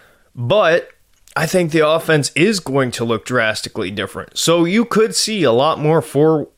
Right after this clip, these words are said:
four wide. You know, you could see a lot more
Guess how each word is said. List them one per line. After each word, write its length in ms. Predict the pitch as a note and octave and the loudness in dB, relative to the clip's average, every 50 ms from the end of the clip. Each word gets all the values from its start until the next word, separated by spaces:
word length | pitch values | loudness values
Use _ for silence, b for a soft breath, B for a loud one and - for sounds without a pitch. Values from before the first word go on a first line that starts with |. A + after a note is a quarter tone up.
| _ _ | _ _
four 340 | - - B2 C3+ D3 D3+ | -10 -4 0 0 2 2
wide. 460 | C#3+ C#3+ C#3+ C#3+ C#3 A2+ F#2 D2+ - - _ _ _ _ _ _ - | 2 2 2 2 0 0 -2 -4 -8 -14 _ _ _ _ _ _ -6
You 100 | A#2+ A#2 | -2 0
know, 220 | A#2 A#2 A#2+ B2 | 0 2 2 0
you 260 | A2 C3 - - - - | -2 -2 -4 -4 -4 -2
could 240 | - F3+ F3 D#3 - | 0 0 0 0 -2
see 200 | - - E3+ E3+ | -6 -4 -2 -2
a 80 | D3 | 0
lot 460 | A#2+ A#2 A#2 A#2+ B2+ C#3+ D3+ D3+ - | 0 2 2 2 2 2 0 0 -2
more 500 | - B2 C3 C#3 C#3+ C#3 C#3 C3+ A#2+ - | -2 -2 0 0 2 2 2 2 0 -2